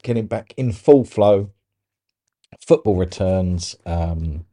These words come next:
in its full flow this weekend. Premier League on its little split break, but other than that, everything is getting back and it will be a good four or five months ahead. Very, very excited. Um, again, just a little catch-up pod,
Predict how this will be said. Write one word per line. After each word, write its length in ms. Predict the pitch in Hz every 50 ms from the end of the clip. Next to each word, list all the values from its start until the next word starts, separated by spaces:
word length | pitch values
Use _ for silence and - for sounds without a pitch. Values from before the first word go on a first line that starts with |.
| _ _ _ _ _ _ _ _ _ _ _ _ _ _ _ _ _ _ _ _ _
in 120 | - 117 95
its 160 | 85 - -
full 300 | - - - 85 78 76
flow 320 | - - - 80 78 76
this 240 | 76 80 - - -
weekend. 480 | 76 80 76 - 85 80 78 80 78 - _ _ _ _ _ _
Premier 340 | - - 95 85 78 76 73
League 320 | 69 71 73 76 73 67
on 120 | 69 78 78
its 240 | - - - - 85
little 280 | 78 - - 78 82 - _ -
split 480 | - - - - - 82 - - _ -
break, 380 | 78 76 80 80 - - _ _
but 220 | 76 73 - - _ _ _ _ _ _ _ _ _ -
other 200 | 92 73 76 71
than 200 | 71 73 76 78
that, 240 | 78 76 - - _ _
everything 300 | 90 85 82 73 80 76
is 120 | 71 73 -
getting 380 | - 76 71 71 73 69 71 - _ _ _ _ - -
back 320 | 117 117 113 - - - -
and 100 | 90 85
it 80 | 92 90
will 60 | -
be 140 | - 110 104
a 20 |
good 220 | 101 - 110 107 -
four 240 | - - - 117 123
or 60 | 123
five 440 | - - 127 131 135 127 - - 117
months 400 | 127 139 139 139 - - - 123
ahead. 340 | 127 - - 156 - - - -
Very, 380 | 80 - 95 101 117 120 127 -
very 380 | - - 117 - - 113 113 113 -
excited. 800 | 117 113 - - - - - 147 165 160 147 - 117 90 - - _ _ _ _ _ _ _ _ _ _ _ -
Um, 460 | 113 110 117 113 110 113 113 113 - _ _ _ -
again, 240 | 123 - 220 220 180
just 180 | - - -
a 40 | 101
little 160 | 101 - -
catch-up 500 | - - - - - - - - - -
pod, 300 | - - 160 165 - -